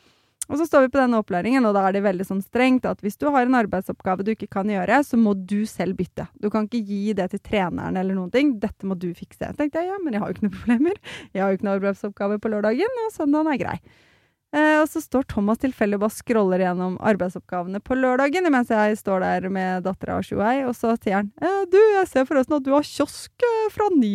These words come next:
om morgenen <laughs> på lørdag.» <laughs> Og jeg bare, «Eh, ja.» Da har jeg da sovet fem timer etter nattevakt. Eh, dagen før har jeg ikke sovet da noen ting før nattevakt. Eh, kjenner at jeg er da, ja, ikke sant? Du, humøret er deretter.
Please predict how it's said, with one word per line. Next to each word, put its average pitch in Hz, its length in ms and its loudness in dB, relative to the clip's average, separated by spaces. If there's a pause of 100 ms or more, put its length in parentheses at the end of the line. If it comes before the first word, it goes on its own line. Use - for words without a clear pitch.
om 208 80 4
morgenen 247 560 6 (220)
<laughs> 285 260 6
på 285 160 6
lørdag.» 269 480 6 (400)
<laughs> 311 560 -2
Og 262 80 6
jeg 269 220 6
bare, 254 240 4 (160)
«Eh, 320 400 4 (100)
ja.» 277 140 6 (440)
Da 233 80 6
har 262 80 8
jeg 262 80 4
da 269 100 8
sovet 233 460 2 (180)
fem 320 380 4 (100)
timer 240 320 4
etter 240 200 2
nattevakt. 226 580 -2
Eh, 233 140 2
dagen 220 360 4
før 220 200 0
har 214 100 2
jeg 208 80 -4
ikke 214 100 -6
sovet 190 280 -2
da 196 120 0
noen 226 440 6
ting 185 200 -2
før 185 160 0
nattevakt. 214 380 0 (560)
Eh, 285 420 6
kjenner 254 300 4
at 233 100 2
jeg 226 220 6
er 226 80 4
da, 214 80 6 (960)
ja, 339 160 4
ikke 381 140 -6
sant? 392 220 -4
Du, 247 180 -2 (580)
humøret 240 460 6
er 196 180 4
deretter. 208 540 2